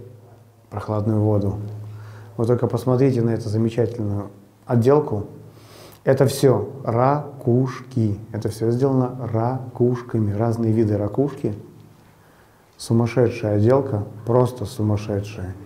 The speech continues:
Не по-другому. Сейчас я немножко ближе подтащу. Вы увидите, что это действительно раковина.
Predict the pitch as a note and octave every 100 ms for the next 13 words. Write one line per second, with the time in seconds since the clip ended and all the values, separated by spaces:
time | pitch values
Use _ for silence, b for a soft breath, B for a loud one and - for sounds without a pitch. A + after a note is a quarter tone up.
0 | - A2 G#2 - G#2+ A2 A2 G#2 F#2+ -
1 | B B B B - G#2 G#2+ G#2 G#2 G#2
2 | A#2+ A2+ A2 G2 G2+ G#2 A#2+ - E3 A2+
3 | G#2+ G#2+ C#3+ C3 G#2 - G#2+ G#2+ G#2 G#2+
4 | B2 A2 G#2+ G#2+ F#2 F2